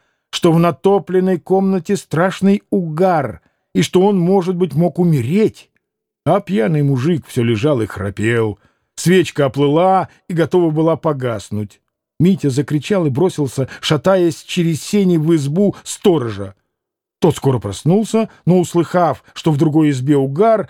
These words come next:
хотя и пошел распорядиться, но принял факт до странности равнодушно, что обидно удивило Митю.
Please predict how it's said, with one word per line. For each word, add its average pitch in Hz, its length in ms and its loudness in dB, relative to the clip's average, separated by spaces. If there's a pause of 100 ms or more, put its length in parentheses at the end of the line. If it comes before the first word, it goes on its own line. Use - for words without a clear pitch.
(120)
хотя 220 420 -2
и - 180 -6
пошел 196 520 -2
распорядиться, 135 960 -2 (180)
но 233 160 4
принял 247 340 2
факт - 500 -4 (340)
до 131 160 2
странности 247 680 -2
равнодушно, 156 920 0 (600)
что - 380 0
обидно 139 800 0
удивило 143 600 -2
Митю. 98 520 -4